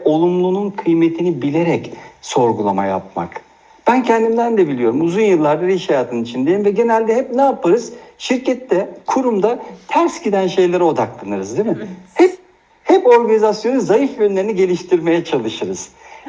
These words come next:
Speaker 1: İşte bu yaklaşımda diyor ki, "Ya bir dakika, tamam, tamam, eyvallah o var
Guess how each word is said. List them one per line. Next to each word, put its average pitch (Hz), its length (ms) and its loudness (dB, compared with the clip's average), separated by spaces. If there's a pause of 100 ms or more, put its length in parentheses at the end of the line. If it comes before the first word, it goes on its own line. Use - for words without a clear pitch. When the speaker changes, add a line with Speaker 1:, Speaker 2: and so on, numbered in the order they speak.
(180)
Speaker 1:
İşte 240 560 4 (220)
bu 233 120 2
yaklaşımda 180 840 2
diyor 277 280 0
ki, - 300 2 (340)
"Ya 220 240 4
bir 240 140 0
dakika, - 500 0
tamam, 226 440 2 (260)
tamam, 180 400 0
eyvallah 160 520 4
o 170 120 6
var 180 220 4